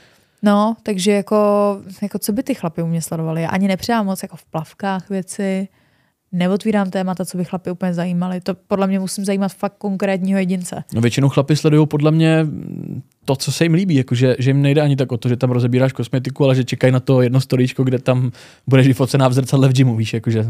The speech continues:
Speaker 2: něco takovýho.
Speaker 1: Jo. Jako mě sledujou i chlapi, ale je
Speaker 2: Ale jako je to
Speaker 1: určitě
Speaker 2: hustý, ta,
Speaker 1: míň než
Speaker 2: ta
Speaker 1: ženský.
Speaker 2: procentuální, če-, čekal bych to třeba, že to bude jako pade na pade, protože,
Speaker 1: Aha. Já
Speaker 2: protože
Speaker 1: třeba
Speaker 2: vím
Speaker 1: jako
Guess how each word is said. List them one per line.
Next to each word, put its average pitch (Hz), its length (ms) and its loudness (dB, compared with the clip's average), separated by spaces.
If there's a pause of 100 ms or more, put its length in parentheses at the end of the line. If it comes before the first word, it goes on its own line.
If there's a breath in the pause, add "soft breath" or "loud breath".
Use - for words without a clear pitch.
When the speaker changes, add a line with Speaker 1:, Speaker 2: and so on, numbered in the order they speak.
(220)
Speaker 2:
něco 120 240 0
takovýho. 117 360 2
Speaker 1:
Jo. 107 80 -6 (520 soft breath)
Jako 220 160 0
mě 226 140 0
sledujou 190 460 -4
i 185 80 -4
chlapi, 165 540 -6 (200)
ale 185 400 -4 (580)
je - 80 2
Speaker 2:
Ale 127 100 6
jako 139 160 6
je 160 60 6
to 160 80 4
Speaker 1:
určitě 208 200 2
Speaker 2:
hustý, 208 80 4
ta, 208 60 4
Speaker 1:
míň 202 100 2
než 196 80 2
Speaker 2:
ta - 60 2
Speaker 1:
ženský. 175 200 -4
Speaker 2:
procentuální, 135 840 0 (140)
če-, - 180 -4
čekal 135 240 0
bych 139 120 0
to 143 100 -2
třeba, 143 180 -2
že 135 60 -2
to 135 80 -2
bude 143 140 2
jako 139 160 -2
pade 147 260 -2
na 143 80 -2
pade, 139 240 -4
protože, 220 380 -4
Speaker 1:
Aha. 208 220 0 (640 soft breath)
Já 247 80 6
Speaker 2:
protože 165 120 8
Speaker 1:
třeba - 100 6
Speaker 2:
vím 165 80 8
Speaker 1:
jako 160 60 6